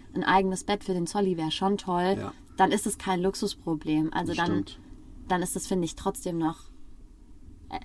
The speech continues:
Speaker 1: das ist eine
Speaker 2: Kindgerecht.
Speaker 1: Ja, es ist auch einfach eine, eine Basis an,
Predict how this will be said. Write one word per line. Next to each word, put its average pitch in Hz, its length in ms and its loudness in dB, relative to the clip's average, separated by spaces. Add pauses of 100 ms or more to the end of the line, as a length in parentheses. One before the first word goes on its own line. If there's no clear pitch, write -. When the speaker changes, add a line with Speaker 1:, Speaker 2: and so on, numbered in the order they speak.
(140)
Speaker 1:
das - 240 -2
ist - 160 -2
eine 175 100 2
Speaker 2:
Kindgerecht. 101 800 8
Speaker 1:
Ja, 160 180 -6
es 196 100 0
ist 196 120 -2
auch 190 140 0
einfach 175 240 -4
eine, 160 180 -2 (280)
eine 165 140 -2
Basis 160 800 2
an, 156 460 2